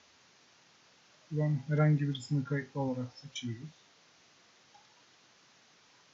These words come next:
Eklenmiş oldu. İleri diyoruz. Buradan tekrar istersek değişiklik yapabiliriz.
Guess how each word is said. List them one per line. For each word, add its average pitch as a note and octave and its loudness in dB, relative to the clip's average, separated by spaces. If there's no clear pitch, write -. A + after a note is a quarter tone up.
Eklenmiş C3 -2
oldu. G#2+ -10
İleri D#3+ 0
diyoruz. B2 -4
Buradan C#3 -2
tekrar D3 -2
istersek C3 -2
değişiklik B2+ -4
yapabiliriz. B2 -2